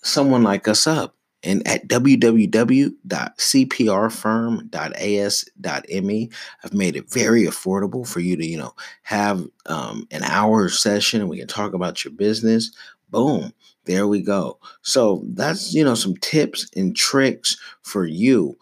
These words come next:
to go do now. Do it today. Don't wait. If you're writing a book, write it now. If you're making a movie, shoot it now.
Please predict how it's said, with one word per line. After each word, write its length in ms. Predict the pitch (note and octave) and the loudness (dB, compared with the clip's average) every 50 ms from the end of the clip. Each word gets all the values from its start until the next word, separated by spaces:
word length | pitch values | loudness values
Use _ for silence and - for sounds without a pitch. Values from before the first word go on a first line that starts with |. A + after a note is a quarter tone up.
| - - - _ - | -20 -20 -20 _ -12
to 120 | - G#2+ | -10 -10
go 460 | E2 - - - G#2+ A2+ A#2 A2+ A2+ | -10 -10 -8 -6 -4 0 2 2 2
do 480 | F#2+ E2+ D2+ - A2 A#2+ A#2 G#2 F2+ D#2 D2 | 2 0 -4 -2 2 2 4 2 2 0 -4
now. 560 | F2 F2+ F#2+ G2 G#2+ G#2+ F#2+ D#2+ C#2+ B1 A#1+ D2+ | -4 -2 -2 0 -2 -2 -4 -6 -8 -8 -10 -8
Do 200 | D2+ A2 A2+ A#2+ | -2 0 0 0
it 80 | A2+ - | 0 0
today. 400 | - G#2+ F2 G2+ G2+ F#2+ E2+ C#2+ | -4 -8 -6 -4 -2 -2 -2 -4
Don't 500 | B1+ - F2+ F#2+ A2 A2+ F2+ - A#1+ B1+ - | -4 -4 -4 -2 -2 -2 -4 -4 -10 -10 -6
wait. 380 | E2 F2+ F#2+ F2+ - - - _ - - - _ _ | -4 -2 -2 -2 -2 -6 -12 _ -20 -20 -20 _ _
If 100 | - - | -10 -6
you're 120 | F#2+ F2+ | -4 -2
writing 360 | F2 G2+ A2 B2 A#2+ A#2+ A2+ F#2+ | -2 0 0 2 2 2 2 2
a 60 | F2 | 0
book, 360 | D#2+ - A2 A2 A2+ - - - | -2 -2 -2 0 0 -2 -4 -6
write 320 | E2 E2+ G2 A2 G#2 G2 | -6 -4 -2 -2 -2 0
it 140 | F#2 D2+ - | -2 -2 -2
now. 300 | F#2 F#2+ F2+ E2 C2+ B1+ | -2 -4 -4 -4 -6 -8
If 120 | - - | -10 -8
you're 100 | E2+ D#2+ | -8 -6
making 380 | D#2 F2+ G#2 A2+ A2+ A2+ - A2 | -2 0 0 0 0 2 0 2
a 60 | G2 | 2
movie, 580 | F#2+ G2 G#2 A2+ A#2+ A2+ A2 - A2 A2 A#2 A#2 _ - - _ _ _ _ - - F2 E2+ - - - - - - | 4 4 6 6 6 4 4 4 2 2 2 -2 _ -20 -20 _ _ _ _ -16 -14 -12 -12 -12 -14 -16 -10 -2 0
shoot 360 | - - - - C#3+ D3 D3 | 0 2 4 6 6 6 6
it 220 | D#3 - - - G#2 | 6 2 0 0 0
now. 540 | G#2 G2+ G2 G#2 G2 G2 G#2 G#2+ A2 A2 | 0 2 2 2 2 2 2 0 0 -2